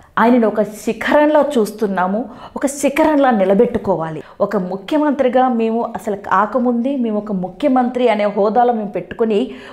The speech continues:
ఒక దైవంలో పూజిస్తున్నాము. మేము అతన్ని ఎలాగైనా సరే గెలిపించుకోవాలి. ఒకసారి పొరపాటు జరిగింది, ఆ పొరపాటు మళ్ళీ జరగకుండా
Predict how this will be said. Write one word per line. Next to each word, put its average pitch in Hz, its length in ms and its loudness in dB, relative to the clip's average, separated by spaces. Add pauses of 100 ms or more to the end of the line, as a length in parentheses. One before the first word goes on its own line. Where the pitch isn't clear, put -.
ఒక 208 140 2
దైవంలో 240 640 2
పూజిస్తున్నాము. 202 960 -4 (300)
మేము 254 200 2
అతన్ని 240 400 0
ఎలాగైనా 269 540 2
సరే 226 580 -2
గెలిపించుకోవాలి. 202 840 -2 (420)
ఒకసారి 233 500 0
పొరపాటు 247 520 2
జరిగింది, 226 520 -2
ఆ 196 180 2
పొరపాటు 214 540 -2
మళ్ళీ 202 400 -2
జరగకుండా 220 680 0